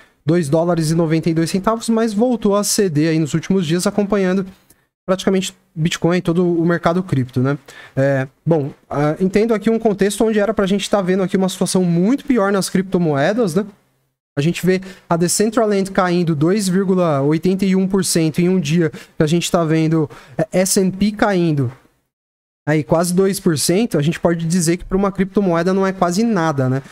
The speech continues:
Eu tenho comentado aqui nos vídeos da força e da resiliência que o mercado cripto, na minha interpretação, vem demonstrando aí, é, nos, nos últimos meses, tá?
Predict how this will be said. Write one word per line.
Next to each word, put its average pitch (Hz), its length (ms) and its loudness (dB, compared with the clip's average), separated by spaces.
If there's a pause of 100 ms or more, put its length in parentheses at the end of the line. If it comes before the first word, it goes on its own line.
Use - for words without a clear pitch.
(180)
Eu 139 140 0
tenho 160 180 0
comentado 185 400 0
aqui 180 160 -2
nos 185 160 0
vídeos 175 300 0
da 190 140 2
força 202 400 0
e - 20 -2
da 220 100 2
resiliência 196 680 0
que 196 100 -2
o - 20 2
mercado 190 360 0
cripto, 185 340 -4 (180)
na 160 120 2
minha 165 160 2
interpretação, 220 640 0 (180)
vem 156 280 0
demonstrando 196 680 2
aí, 175 220 0 (260)
é, 175 280 2
nos, 175 320 0
nos 165 180 2
últimos 202 340 0
meses, 147 400 0
tá? 143 220 -2